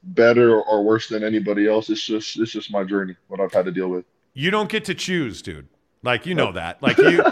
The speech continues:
Speaker 1: <laughs>
Speaker 2: you
Speaker 1: Nope.
Speaker 2: wake up every day and you've got decisions and things to
Speaker 1: Yeah.
Speaker 2: deal with. And, and clearly
Speaker 1: Mm-hmm.
Speaker 2: you, you've been down that road, and it looks like you've done a great job. I appreciate, I know I've been hounding you for a couple of weeks now. I know that you've had a lot going on. Best to
Speaker 1: It's
Speaker 2: you
Speaker 1: all
Speaker 2: and the
Speaker 1: good.
Speaker 2: family.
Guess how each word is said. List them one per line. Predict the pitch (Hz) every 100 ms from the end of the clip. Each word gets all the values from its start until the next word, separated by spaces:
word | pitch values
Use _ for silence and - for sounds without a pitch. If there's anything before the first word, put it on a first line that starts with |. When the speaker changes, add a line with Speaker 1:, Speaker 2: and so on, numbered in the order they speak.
| -
Speaker 1:
<laughs> | - -
Speaker 2:
you | 147 214
Speaker 1:
Nope. |
Speaker 2:
wake | 208 214
up | 220 220
every | 220 202
day | 180 180 170
and | 160
you've | 190
got | 202 180
decisions | 175 - 180 180 175
and | 160 139
things | 165 151
to | 147
Speaker 1:
Yeah. | 147
Speaker 2:
deal | 160
with. | 147 123 139
And, | 127 -
and | 151 -
clearly | 175 175 156
Speaker 1:
Mm-hmm. | 143
Speaker 2:
you, | 156 160
you've | 156 147
been | 160 147
down | 147 139
that | 127
road, | 139 151
and | 135
it | 131
looks | 147 -
like | 143 147
you've | 117
done | 156 135
a |
great | 135 139
job. | - 147 143 110 - _ - _ -
I | 165
appreciate, | - 202 180
I | 180
know | 180 214
I've | 196
been | 180
hounding | 160 170 185 185
you | 180
for | -
a | 170
couple | 165 170 165
of |
weeks | 160 156 160
now. | 160 156 147 147
I | 139
know | 156 165
that | 156
you've | 151
had | 160 156
a |
lot | 151 147
going | 160 156 147
on. | 143 147 143 127 _ _ _
Best | 156 175 -
to |
Speaker 1:
It's | 190
Speaker 2:
you | -
Speaker 1:
all |
Speaker 2:
and | -
the | -
Speaker 1:
good. |
Speaker 2:
family. | 165 156 160 156 156